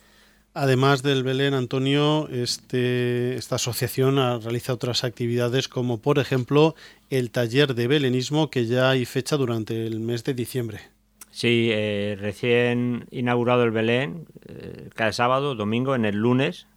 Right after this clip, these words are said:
Speaker 2: el día diez, ya da comienzo el, el curso este, el, el taller de belenismo que vinimos, venimos ya realizándolo de hace ya algunos años. Eh,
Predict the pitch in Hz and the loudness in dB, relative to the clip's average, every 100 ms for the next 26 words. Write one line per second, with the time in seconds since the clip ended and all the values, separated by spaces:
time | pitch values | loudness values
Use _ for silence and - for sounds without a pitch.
0 | _ - 104 117 113 107 127 143 - 110 | _ -16 -4 2 2 2 0 -2 -2 2
1 | 107 104 101 101 104 107 110 107 - 107 | 2 2 -2 -2 0 0 -2 -2 -4 -2
2 | 104 101 101 _ _ _ _ _ _ _ | -2 -4 -8 _ _ _ _ _ _ _
3 | - 104 101 - 110 - 110 - 104 98 | -10 -6 -6 -4 -4 -2 -4 -2 -4 -6
4 | - 95 101 104 110 107 107 113 113 110 | -12 -8 -4 -2 0 0 0 0 0 -2
5 | 107 98 98 104 104 104 107 98 107 107 | -4 -6 -4 -4 -4 -8 -10 -8 -6 -4
6 | 104 107 104 101 98 110 107 104 101 101 | -4 -4 -4 -6 -6 -6 -6 -6 -8 -8
7 | 107 101 104 101 104 101 120 120 135 147 | -8 -6 -6 -6 -6 -6 -4 -4 -4 -8
8 | - - _ _ _ _ - 104 101 98 | -14 -20 _ _ _ _ -8 -4 -2 -2
9 | 98 95 95 95 98 | -4 -6 -6 -8 -12